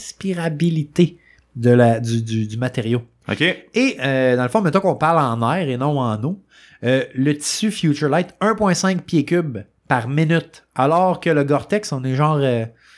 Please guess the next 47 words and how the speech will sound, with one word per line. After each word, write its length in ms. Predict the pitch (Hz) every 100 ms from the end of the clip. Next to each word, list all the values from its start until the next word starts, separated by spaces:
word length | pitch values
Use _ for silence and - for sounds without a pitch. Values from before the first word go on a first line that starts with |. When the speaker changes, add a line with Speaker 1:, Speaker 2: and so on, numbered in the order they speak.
| - - _ _
Speaker 1:
zéro 460 | 120 151 160 190 202
virgule 1200 | 165 147 160 170 156 143 139 135 127 127 123 127 _
un. 180 | 160 151 - _ _ _ _
Speaker 2:
Fait 80 | -
que 40 | 107
c'est 80 | 131
vraiment 160 | 135
une 40 | 185
Speaker 1:
Le 60 | -
pied 120 | 156
Speaker 2:
coche 120 | 156
en 40 | 147
Speaker 1:
cube. 80 | 143
Speaker 2:
haut 140 | 147
d'un 180 | 135 117
sac 240 | - 135
de 80 | 147
vidange. 500 | 95 131 156 85 -
Speaker 1:
Ouais, 120 | 139 226
ouais, 300 | 269 262 247
non, 100 | 262
non, 160 | 254
c'est, 160 | 151 110
c'est 100 | -
plus 120 | 175
un 60 | 190
sac 180 | 151 170
de 80 | 151
vidange, 360 | 131 208 151
là, 80 | 123
c'est 100 | -
quasiment 180 | 143 196
un 80 | 156
screen. 440 | - 220 165 101 - _ 120
Un 80 |
screen. 460 | 120 - 202 170 104 - _ _ - - -
Euh, 180 | 202 208 214 _ _ _ _ _ _ _ _
aussi, 440 | 165 156 254 240 - _ _ -
un, 240 | 120 123
un 160 | 123 123
truc 200 | 120 208
qui 120 | -
est 20 |
vraiment, 280 | 113 120 147
euh, 380 | 170 170 120 104
plus 360 | - - 165 -
avantageux, 580 | 139 123 131 117 120 185